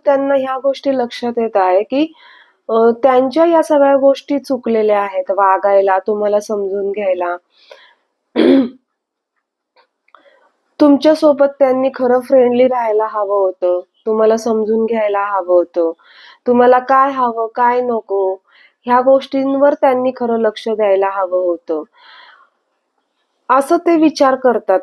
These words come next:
आहेत की "अरे माझं चुकलं, मी नव्हतं असं करायला पाहिजे होतं." हे रिग्रेट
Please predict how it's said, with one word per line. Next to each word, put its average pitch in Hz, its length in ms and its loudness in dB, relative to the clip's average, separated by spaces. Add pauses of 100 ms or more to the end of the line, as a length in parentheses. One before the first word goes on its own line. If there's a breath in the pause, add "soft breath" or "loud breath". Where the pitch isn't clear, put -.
आहेत 165 100 2 (220)
की 262 260 -2 (320)
"अरे 285 220 4
माझं 247 300 0 (120)
चुकलं, 240 600 0 (220)
मी 226 140 -4
नव्हतं 247 460 -2
असं 220 280 0
करायला 185 380 -2
पाहिजे 165 360 -6
होतं." 156 240 -8
हे 247 260 2
रिग्रेट 262 680 2